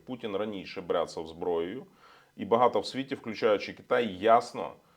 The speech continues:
дали зрозуміти безвідповідальність такої поведінки, сказав Блінкен. Китай справді і Індія, два найбільші, м, союзники, ядерні союзники Росії,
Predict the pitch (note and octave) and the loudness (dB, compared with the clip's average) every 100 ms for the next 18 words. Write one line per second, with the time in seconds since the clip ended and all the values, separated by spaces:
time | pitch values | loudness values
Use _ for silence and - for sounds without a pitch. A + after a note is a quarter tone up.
0 | _ - G#2 A2+ A2+ F#2+ G2+ F#2 G#2 G2+ | _ -4 4 6 6 2 -4 -4 -6 -6
1 | F#2 A#2 C#3+ - F#2 F2+ B2 G2+ G2+ - | -8 -8 -8 -10 -2 6 8 6 -2 -6
2 | F#2 F#2 A2 A#2+ - F2 - F#2 F#2 F2 | -6 -2 -2 -2 -6 -10 -10 -10 -10 -10
3 | E2 A#1+ A1 - - _ _ _ - - | -10 -14 -20 -20 -20 _ _ _ -10 -6
4 | E2 F2 F2+ - F2 E2 D#2+ C2 B1+ A1+ | -2 0 -2 -4 -14 -12 -12 -12 -16 -16
5 | - C#3 D3 - C3 A#2+ F2 F2 A2 - | -2 2 2 2 6 6 6 -2 -8 -12
6 | _ _ _ A#2 A2+ A2+ A2 A2+ B2+ B2 | _ _ _ -6 -4 -2 -2 0 0 0
7 | G2 G#2 G2+ F#2+ F#2 D#2+ - F2 E2+ E2 | 2 2 2 0 -4 -8 -8 -4 -4 -6
8 | D#2 E2 E2 F2 E2 D#2+ G2 F2 E2+ E2 | -10 -14 -16 -14 -14 -10 -8 -8 -8 -10
9 | F2 E2+ D#2+ C#2 E2+ F#2+ F2+ D#2 D2 D2 | -8 -6 -6 -6 -4 2 2 2 -8 -10
10 | - D#2+ D2 D2+ C#2 C2+ C2+ D#2 D#2 D#2 | -12 -12 -12 -14 -14 -12 -8 -6 -6 -10
11 | - D2+ D#2+ A#2+ | -12 -12 -12 -14